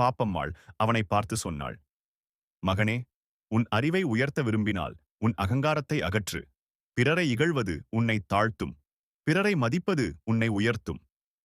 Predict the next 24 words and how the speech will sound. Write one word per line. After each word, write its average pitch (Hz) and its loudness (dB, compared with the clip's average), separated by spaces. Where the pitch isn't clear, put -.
அந்த 101 2
வார்த்தைகள் 127 2
தருணின் 127 2
மனதில் 107 0
ஆழமாக 101 0
பதிந்தது. 90 -2
அவன் 113 2
தன் 110 0
செயல்களை 120 0
மாற்றிக்கொண்டான். 95 -2
பிறரை 185 0
மதிக்கத் 139 0
தொடங்கினான், 92 0
உதவிகளும் 139 0
செய்யத் 113 -2
தொடங்கினான். 82 -4
சில 127 2
மாதங்கள் 156 0
கழித்து, 104 0
கிராமமெங்கும் 107 0
அவனை 110 0
அனைவரும் 123 0
நேசித்தனர், 82 -4
மதித்தனர். 98 -2